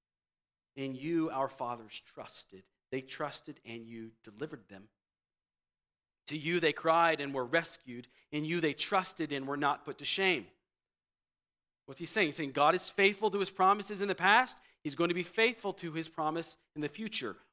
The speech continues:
One day, here's the promise David is banking on, one day the promised king from David's lineage will bring about an end to the exile. That's what he's looking forward to. Look,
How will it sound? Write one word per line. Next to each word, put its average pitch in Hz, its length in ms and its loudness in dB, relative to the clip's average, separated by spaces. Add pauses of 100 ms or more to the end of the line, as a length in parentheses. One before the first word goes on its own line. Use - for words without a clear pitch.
One 185 400 4
day, 190 420 6
here's 165 160 0
the 214 100 -2
promise 202 400 2
David 180 300 2
is 196 100 -6
banking 226 380 2
on, 156 260 2 (200)
one 214 360 6
day 202 420 6 (260)
the 170 60 0
promised 233 640 2
king 208 500 2 (340)
from 190 140 2
David's 214 400 6
lineage 220 640 2 (240)
will 170 120 2
bring 208 300 2
about 196 340 4
an 165 100 -2
end 165 180 0
to 151 80 -12
the 147 140 -2
exile. 104 480 -8 (1500)
That's 131 200 -12
what 160 120 -10
he's 156 160 -14
looking 151 240 -14
forward 135 260 -12
to. 92 180 -16
Look, 131 160 -10